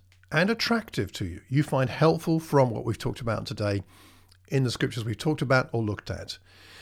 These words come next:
And if you want to grow in your willing submission to the Father, how will that happen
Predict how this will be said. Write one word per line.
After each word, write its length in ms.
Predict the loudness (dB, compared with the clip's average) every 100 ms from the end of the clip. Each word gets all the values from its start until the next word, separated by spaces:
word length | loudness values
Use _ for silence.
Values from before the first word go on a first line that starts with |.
| -20 -20 -10 2
And 140 | 6
if 360 | 8 8 6 0 2
you 160 | 4 6
want 220 | 6 4
to 60 |
grow 360 | 4 6 6 4
in 240 | 4 6
your 240 | 6 6 4
willing 340 | 6 6 6
submission 480 | 4 4 2 2 0
to 140 | 2
the 80 | 2
Father, 440 | 2 -2 0 -2 -4 _ _ _ -20
how 380 | -6 2 2 4
will 260 | 2 4 4
that 260 | 2 0 -2
happen 460 | -4 -4 -6 -8